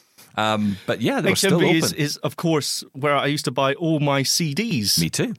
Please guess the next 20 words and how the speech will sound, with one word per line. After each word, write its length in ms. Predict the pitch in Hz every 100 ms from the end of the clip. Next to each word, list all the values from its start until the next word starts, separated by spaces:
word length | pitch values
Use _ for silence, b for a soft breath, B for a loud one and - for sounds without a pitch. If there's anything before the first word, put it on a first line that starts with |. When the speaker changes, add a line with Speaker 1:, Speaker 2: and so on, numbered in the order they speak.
| -
Speaker 2:
In 160 | 143 139
my 160 | 127
youth, 540 | 120 113 120 107 - -
where 140 | 135
it 40 | 139
used 240 | 139 151
to, 120 | 165
uh, 40 | 139
just 260 | 175 160
walls 520 | 147 120 185 202 185 160
of 100 | 151
C 180 | - 160
D 180 | 156 117
and, 120 | 123
and 160 | 127
the 80 | 120
charts, 480 | - - 139 143 -
one, 320 | 95 107 117
two, 300 | 104 120 120
three, 160 | 113